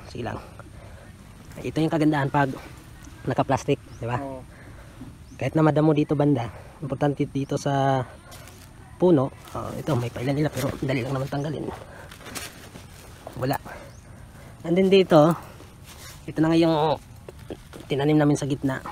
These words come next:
Speaker 1: May nagtanong bakit binutasan yung sa pagitan ng, ah, tanim. So yan, ito po yung purpose. Nagtanim kami ng sibuyas.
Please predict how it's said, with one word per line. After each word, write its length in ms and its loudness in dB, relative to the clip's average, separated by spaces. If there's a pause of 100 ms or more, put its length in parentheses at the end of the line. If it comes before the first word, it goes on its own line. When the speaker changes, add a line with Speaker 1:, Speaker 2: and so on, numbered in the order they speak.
(260)
Speaker 1:
May 100 -14
nagtanong 380 -2
bakit 240 -6
binutasan 640 -6 (480)
yung 80 -6
sa 100 -4
pagitan 540 -2
ng, 160 -4
ah, 180 -8
tanim. 300 -2 (1040)
So 160 -4
yan, 320 0
ito 160 -8
po 80 -4
yung 80 2
purpose. 400 -2
Nagtanim 320 0
kami 240 0
ng 320 -2 (240)
sibuyas. 720 -4